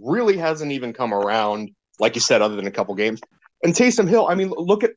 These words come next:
other than Kelce, even, you know, the great George Kittle has had weeks where he does,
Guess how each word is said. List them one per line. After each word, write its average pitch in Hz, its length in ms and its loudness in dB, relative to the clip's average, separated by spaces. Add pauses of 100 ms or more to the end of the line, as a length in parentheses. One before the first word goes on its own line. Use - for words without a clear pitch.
other 180 180 4
than 190 180 0
Kelce, 147 600 -4 (540)
even, 156 640 4
you 123 120 -2
know, 101 360 0 (520)
the 127 100 0
great 131 360 2
George 117 380 0
Kittle 113 400 0 (260)
has 151 100 -8
had 190 220 0
weeks 185 240 -6
where 165 140 0
he 165 60 0
does, 147 280 -2